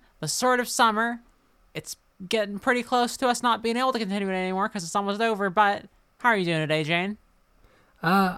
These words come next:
Speaker 2: I'm doing pretty good. Uh, I'm, I'm glad that we're not gonna have to be reading The Sword of Summer for much longer, to be honest. 'Cause earlier today, I was, uh, I was reading through the chapters while, uh, looking after my baby sister.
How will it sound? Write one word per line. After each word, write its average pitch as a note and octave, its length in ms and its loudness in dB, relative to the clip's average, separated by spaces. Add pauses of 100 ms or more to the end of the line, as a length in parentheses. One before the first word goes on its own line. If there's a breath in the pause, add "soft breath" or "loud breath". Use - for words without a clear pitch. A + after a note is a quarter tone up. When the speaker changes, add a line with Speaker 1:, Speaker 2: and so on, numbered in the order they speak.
Speaker 2:
I'm G#3 240 6
doing B2 220 8
pretty A2 260 2
good. A2+ 420 2 (340)
Uh, A#2 320 2
I'm, C3+ 220 2
I'm C#3+ 140 6
glad B2+ 240 6
that C3 60 4
we're B2+ 40 2
not B2+ 140 2
gonna C3 140 2
have B2+ 160 2
to - 60 -18
be C#3 60 2
reading B2+ 240 2
The A#2+ 80 -6
Sword C3 220 4
of A#2+ 80 0
Summer C3 260 2
for C#3 160 0
much B2+ 180 2
longer, C#3 360 0
to - 120 -4
be C#3+ 100 4
honest. D3+ 540 -4 (680 soft breath)
'Cause A2+ 460 0 (1080)
earlier C3+ 300 10
today, B2 420 8
I A2+ 200 4
was, G#2+ 360 0
uh, A2 380 -6
I A2+ 40 2
was B2 100 4
reading B2 260 4
through B2 160 2
the A2 80 0
chapters A2 680 -2
while, A2 320 -4
uh, A2 320 -6 (580 soft breath)
looking A#2+ 240 2
after G#2+ 260 -2
my G#2+ 120 0
baby A2 260 0
sister. A#2+ 480 -2